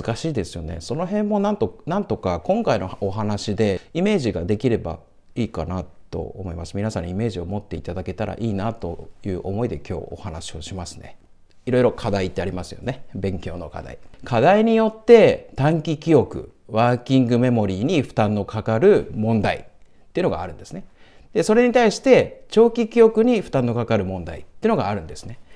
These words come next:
例えばなんですけど、国語の文法問題ってあるじゃないですか。国語の文法問題は非常に短期記憶、ワーキングメモリーに負担のかかる課題なんですね。え、例えば国語の文法問題に向かう場合に、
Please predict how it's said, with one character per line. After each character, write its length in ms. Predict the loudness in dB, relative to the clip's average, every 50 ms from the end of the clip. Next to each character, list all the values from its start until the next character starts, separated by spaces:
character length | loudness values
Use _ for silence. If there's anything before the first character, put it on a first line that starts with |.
| -20 -20 -18 -6 0
例 340 | 0 2 2 4 4 4 4
え 40 | 6
ば 120 | 6 6
な 140 | 6 4 2
ん 60 | 0
で 100 | -2 -4
す 100 | -4 -4
け 160 | -2 -2 2
ど、 380 | 4 4 4 4 2 0 -6 -10 -8
国 400 | -4 -4 -4 0 2 4 4 8
語 380 | 8 8 8 6 4 0 -6 -2 4
の 440 | 6 8 8 8 8 4 0 -8 -10
文 420 | -10 0 4 6 6 6 6 6 6
法 200 | 6 8 8 8
問 240 | 6 6 4 4 2
題 140 | 0 -2
っ 40 | -4
て 140 | -6 -6 -6
あ 40 | -6
る 60 | -6
じ 80 | -8 -10
ゃ 20 |
な 80 | -12 -12
い 40 | -14
で 80 | -14
す 120 | -16 -16 -18
か。 140 | -18 -18 -20 -20 -14 -6
国 240 | -2 0 0 2 2
語 100 | 4 4
の 140 | 4 4 4
文 220 | 2 2 0 0
法 180 | 2 2 2 2
問 240 | 4 2 2 2 0
題 180 | 0 -2 -2
は 300 | -2 -2 0 -2 -2 -6 -6
非 200 | -2 -2 2 6
常 340 | 8 10 10 10 10 8
に 360 | 6 6 6 4 4 2 -2 -10 -18 -20 -20 -10 -4
短 220 | 0 2 2 2 0
期 160 | 0 -2 -2
記 180 | 2 4 4
憶、 200 | 4 2 0 -8 -16 -14 -6
ワ 240 | 0 2 2 2 2
ー 40 | 2
キ 120 | 2 2
ン 60 | 2
グ 100 | 2 2
メ 140 | 2 2 2
モ 140 | 0 0 -2
リ 100 | -4 -6
ー 80 | -4 -2
に 160 | 0 0 -2
負 140 | -2 -4 -4
担 260 | -2 0 0 0 0
の 100 | -2 -2
か 140 | -4 -6 -4
か 140 | -2 -2
る 140 | -2 -4 -6 -8
課 180 | -10 -8 -6 -4
題 220 | -4 -4 -4 -4
な 120 | -6 -6 -8
ん 60 | -10
で 80 | -12 -12
す 100 | -10 -10
ね。 160 | -10 -10 -10 -10 -8
え、 80 | -6 -2
例 120 | 0 0
え 40 | 2
ば 160 | 2 0 -2 -4 -14 -20 -8 -2
国 320 | 0 2 4 4 4 2
語 120 | 4 4
の 120 | 4 4 4
文 240 | 4 2 2 2 2
法 100 | 2 2
問 160 | 2 2 2
題 120 | 2 2
に 100 | 2 0
向 160 | 0 -2 -2
か 220 | 0 2 2 2 2
う 20 |
場 240 | 2 2 4 4 4
合 60 | 4
に、 680 | 2 2 2 2 2 4 4 4 2 2 0 -6 -12